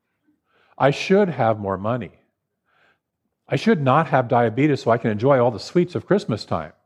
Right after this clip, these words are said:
et cetera, et cetera. You know, we have all these things, should have a f-, big family that gets together for a wonderful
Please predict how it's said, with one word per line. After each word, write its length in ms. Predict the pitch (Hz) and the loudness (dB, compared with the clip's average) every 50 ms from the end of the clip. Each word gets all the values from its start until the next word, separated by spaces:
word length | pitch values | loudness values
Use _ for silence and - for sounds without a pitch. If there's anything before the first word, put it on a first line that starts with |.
| _ _ _ _ _ _ _ _ - | _ _ _ _ _ _ _ _ -2
et 140 | 143 147 - | -2 -2 0
cetera, 360 | - 165 147 135 131 139 123 | 2 2 2 2 2 0 -2
et 100 | 117 - | -4 -6
cetera. 400 | - 160 135 117 95 82 85 _ _ _ _ _ - | -2 0 0 0 -2 -4 -10 _ _ _ _ _ -14
You 80 | 107 117 | -12 -12
know, 120 | 139 - _ _ _ _ _ _ _ _ _ _ - | -12 -12 _ _ _ _ _ _ _ _ _ _ -6
we 100 | 127 117 | -6 -2
have 220 | - 139 139 139 143 | 2 2 2 2 2
all 160 | 123 120 117 | 0 0 0
these 200 | 117 110 104 - | 0 -2 -4 -6
things, 340 | - 110 92 82 - _ _ _ _ _ _ _ _ _ _ _ _ _ _ - | -8 -10 -10 -10 -16 _ _ _ _ _ _ _ _ _ _ _ _ _ _ -6
should 160 | - 190 180 | 0 0 2
have 180 | 175 190 175 165 | 4 2 2 2
a 40 | |
f-, 180 | 156 - - - _ _ - | 0 -4 -6 -16 _ _ 0
big 320 | 160 156 151 143 131 113 | 0 2 2 2 0 -2
family 760 | - - - - - 139 127 120 123 123 123 123 123 120 120 | -8 -20 -18 -10 -6 -4 -2 0 0 0 -2 -2 -2 -2 -2
that 160 | 117 120 113 | -2 -4 -4
gets 220 | - 139 - - - | -6 -8 -8 -10 -18
together 500 | - 131 120 135 135 131 123 127 120 117 | -16 -12 -6 -2 -2 -2 -2 -2 -6 -6
for 140 | - 147 | -4 -4
a 80 | 143 143 | -4 -4
wonderful 1120 | 156 170 196 226 254 262 262 262 247 233 226 202 175 147 131 - - 123 113 104 104 - | -4 -4 -2 0 2 2 4 4 2 2 2 2 0 0 -2 -2 0 0 0 0 -2 -6